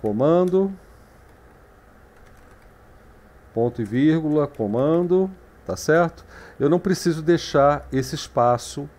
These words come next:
aqui. Aí você fala, "Ah, mas isso é besteira, é só visual." Não, nesse caso é só visual, eu prefiro às vezes até deixar mesmo, porque visualmente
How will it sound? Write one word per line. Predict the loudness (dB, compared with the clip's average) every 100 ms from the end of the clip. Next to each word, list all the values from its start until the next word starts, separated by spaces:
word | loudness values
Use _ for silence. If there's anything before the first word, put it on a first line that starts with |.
| -10
aqui. | -10 -6 -4 -4 -6 -16 -20 -20 -20 -6
Aí | -4
você | -2
fala, | 0 2 2
"Ah, |
mas | 0 -6
isso | -6 -6
é |
besteira, | -6 -8 0 2 2
é |
só | -2 -4
visual." | -4 0 2 2 0
Não, | -2 0 0 -4 -18 -20 -2
nesse | 2 4 2
caso | 0 2 4 2 0 -4
é | -6
só | -2 -2
visual, | -2 -2 0 2 4
eu | 2
prefiro | -2 -8 -4 -4 -2
às | -4
vezes | -4 -2
até | -4 -4
deixar | -4 -6 0 0
mesmo, | 2 0 0 -4 -10 -18 -20 -8
porque | -8 -2 -2
visualmente | 0 -4 0 0 0 0 -2 -2 -6 -8 -10